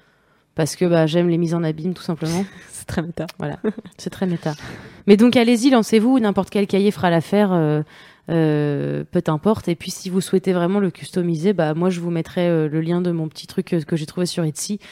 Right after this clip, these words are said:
Speaker 1: que ça m'a fait plaisir. Je, je l'ai toujours pas utilisé, mais je l'ai. Et je me dis, quand, euh,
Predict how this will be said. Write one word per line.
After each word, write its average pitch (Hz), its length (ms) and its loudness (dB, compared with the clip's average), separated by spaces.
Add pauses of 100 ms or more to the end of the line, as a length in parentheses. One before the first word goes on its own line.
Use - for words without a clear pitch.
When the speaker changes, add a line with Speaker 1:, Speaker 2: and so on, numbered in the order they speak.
(200)
Speaker 1:
que - 80 -18
ça 185 100 0
m'a 165 120 0
fait 170 140 -2
plaisir. 185 280 2
Je, 196 180 0
je 160 60 -6
l'ai 170 80 2
toujours 185 220 -6
pas 196 120 2
utilisé, 190 380 0
mais 208 140 2
je 180 120 2
l'ai. 190 240 2 (240)
Et 175 60 -4
je 165 80 0
me 165 140 2
dis, 175 180 -6
quand, 175 300 -4
euh, 151 300 0